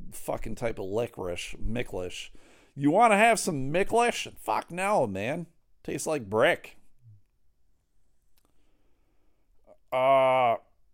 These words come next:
he, this is the kind of guy who deserves to be shot, right? I'm assuming that Mister Miklish was white, and that's why he wasn't shot. <laughs> It took four officers to finally subdue Miklish.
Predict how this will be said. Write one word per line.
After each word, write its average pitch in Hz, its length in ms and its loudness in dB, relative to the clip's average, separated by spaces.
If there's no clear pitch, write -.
he, 185 180 -6
this 170 420 -4
is 190 80 -8
the 180 60 -6
kind 175 220 -6
of 147 40 -6
guy 160 120 4
who 147 40 0
deserves 135 380 -4
to 110 60 -12
be 101 120 -12
shot, 113 540 -4
right? 123 300 -4
I'm 156 180 -6
assuming 151 920 -2
that 135 160 -6
Mister 131 280 -10
Miklish 120 540 -6
was 101 200 -16
white, 92 520 -6
and 101 160 -12
that's 98 200 -10
why 95 180 -8
he 87 120 -14
wasn't 82 420 -16
shot. - 540 -16
<laughs> 135 100 -6
It - 120 -8
took - 180 2
four 202 300 4
officers 196 680 4
to - 80 -14
finally 170 340 -6
subdue 160 440 -2
Miklish. 160 640 -4